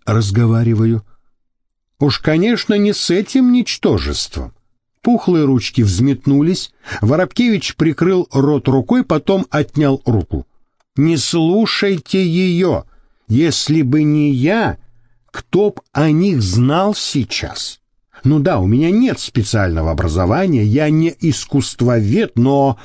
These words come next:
у меня чутье. Соня, помолчи, хоть сейчас помолчи". "Нет у тебя никакого чутья",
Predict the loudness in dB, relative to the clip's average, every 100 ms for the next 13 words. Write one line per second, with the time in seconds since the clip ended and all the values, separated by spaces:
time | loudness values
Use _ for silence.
0 | -20 _ _ -4 0 0 0 0 -2 -2
1 | -4 0 0 2 2 0 -6 -20 -20 _
2 | _ _ -6 -2 0 -2 -4 -4 0 2
3 | 2 -2 -6 -6 -4 -4 -4 -8 _ -4
4 | -2 0 0 -2 -2 -4 -2 -2 -4 -4
5 | -6 -8 _ _ _ _ _ _ _ _
6 | _ _ -2 0 0 -2 0 2 2 2
7 | 0 -2 -2 0 0 2 0 0 -2 0
8 | 0 0 0 -2